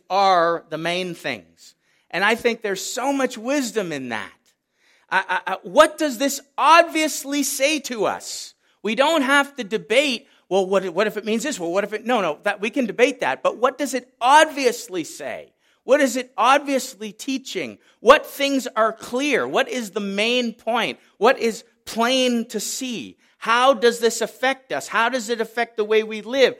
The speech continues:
How does this affect the way we understand? All of these things, I think, come into play. So, we're gonna break up this chapter into three big chunks, all right? And, uh,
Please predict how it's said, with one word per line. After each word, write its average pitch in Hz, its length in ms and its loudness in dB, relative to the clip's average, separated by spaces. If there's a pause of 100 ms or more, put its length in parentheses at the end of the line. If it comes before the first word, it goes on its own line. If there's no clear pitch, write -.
(180)
How 233 220 4
does 262 160 0
this 233 180 -4
affect 220 340 -6
the 214 80 -4
way 214 200 4
we 214 180 -6
understand? 202 880 -6 (320)
All 233 320 6
of 190 140 -2
these 208 280 -8
things, 139 520 -10 (240)
I 156 60 -4
think, 180 300 -8
come 170 380 -8
into 165 220 -10
play. 113 400 -6 (640)
So, 131 460 -4 (520)
we're 180 120 0
gonna 233 180 0
break 220 300 0
up 220 180 0
this 196 220 -6
chapter 180 440 -4
into 156 220 -8
three 226 340 -8
big 190 360 0
chunks, 127 500 -4
all 107 100 -6
right? 139 320 -2 (520)
And, 147 340 -8
uh, 131 240 -2